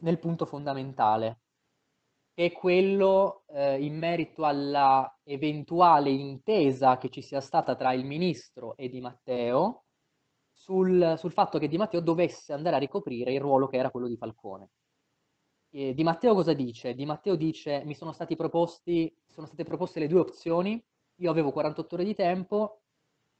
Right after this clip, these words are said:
ho detto che avrei preferito il dap e il ministro mi ha detto: 'No, il dap l'ho già assegnato a questo Basentini che poi, eh, è stato dimesso, è stato fatto dimettere questi giorni, negli scorsi giorni.'" Mentre invece il ministro, eh, dice:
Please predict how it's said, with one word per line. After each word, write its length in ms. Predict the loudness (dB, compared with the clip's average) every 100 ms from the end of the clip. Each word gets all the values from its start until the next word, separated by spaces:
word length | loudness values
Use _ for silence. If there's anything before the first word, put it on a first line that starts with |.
| -12
ho 60 | 0
detto 320 | 0 0 -6
che 200 | -2 2
avrei 220 | 2 2
preferito 400 | -2 -4 -4 -2
il 100 | -2
dap 360 | 0 0 0 -12
e 80 | -8
il 60 |
ministro 320 | -6 -6 -10 -8
mi 80 |
ha 40 | -6
detto: 240 | -6 -8
'No, 180 | -8 -6
il 120 | -6
dap 240 | -6 -8 -10
l'ho 140 | -12
già 180 | -2 -2
assegnato 640 | -2 -12 -10 -8 -6 -2
a 180 | 0 0
questo 280 | -4 -16 -12
Basentini 560 | -10 -8 -10 -12 -16 -16
che 120 | -18
poi, 260 | -14 -14 -16 _ _ _ _ _
eh, 180 | -14 -12
è 100 | -8
stato 460 | -10 0 4 4 4
dimesso, 500 | -2 -4 -4 -10 -16
è 40 |
stato 220 | -12 -10
fatto 260 | -8 -8 -10
dimettere 640 | -14 -14 -14 -12 -12 -12 _
questi 280 | -20 -18 -14
giorni, 420 | -10 -10 -12 -20 _ _ _ _ _ -18
negli 180 | -16
scorsi 300 | -16 -18 _
giorni.'" 280 | -20 -20 -20 _ _ _ _ _ _
Mentre 220 | -6 -2 2
invece 680 | 4 4 4 -2 -4 -4 -8
il 160 | -8
ministro, 880 | -2 -2 -2 -6 _ -2 0 0 -4 _ _ _ _
eh, 580 | -8 -6 -6 -6 -8 -8
dice: 600 | -8 -8 -8 -8 -8